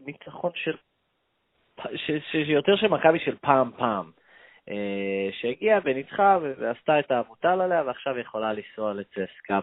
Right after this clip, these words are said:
ב-, בראש קצת שקט יותר. כלומר, אני חושב שמכבי של השנתיים האחרונות הייתה מגיעה לנהריה,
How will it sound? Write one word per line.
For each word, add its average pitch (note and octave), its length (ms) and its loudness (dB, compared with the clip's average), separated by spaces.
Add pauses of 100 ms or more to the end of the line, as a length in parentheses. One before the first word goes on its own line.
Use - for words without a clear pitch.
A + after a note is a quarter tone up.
ב-, F2+ 360 0 (640)
בראש G2 280 2
קצת - 260 -4
שקט G3+ 320 2
יותר. F#3 240 4
כלומר, E3+ 260 6
אני E3+ 80 4
חושב F#3 180 -8
שמכבי F3+ 360 4
של D#3 100 0
השנתיים C#3 400 -2
האחרונות C3 340 -4
הייתה A#2+ 180 -2
מגיעה A#2 280 -2
לנהריה, A2+ 560 -2